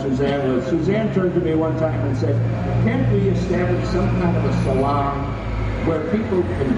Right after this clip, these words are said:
talk about various things ranging from agriculture to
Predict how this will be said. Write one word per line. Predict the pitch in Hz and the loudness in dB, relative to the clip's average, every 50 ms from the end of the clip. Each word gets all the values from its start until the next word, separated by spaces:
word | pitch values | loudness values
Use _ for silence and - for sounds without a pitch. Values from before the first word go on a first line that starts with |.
| - - - | -2 0 0
talk | 180 180 185 180 170 | 0 0 0 0 -2
about | 165 - - 139 131 - - - - | -2 -2 -2 -2 -2 -2 -2 -2 0
various | 160 165 170 160 160 - - - - - | 0 0 0 0 0 -2 -4 -4 -4 -4
things | 160 156 151 151 147 143 131 123 | -4 -4 -4 -4 -6 -6 -6 -2
ranging | - 135 135 135 135 135 127 143 135 135 | 0 0 0 0 0 -2 -2 -2 -2 -2
from | - 131 123 117 110 101 - 110 - - | -2 0 0 0 0 0 -2 -4 -2 -2
agriculture | 160 165 170 170 175 170 - - - 147 135 127 - 143 123 | 0 0 0 0 0 0 -2 -2 -2 -2 -2 0 0 0 -2
to | 120 - 120 107 | 0 0 -2 -2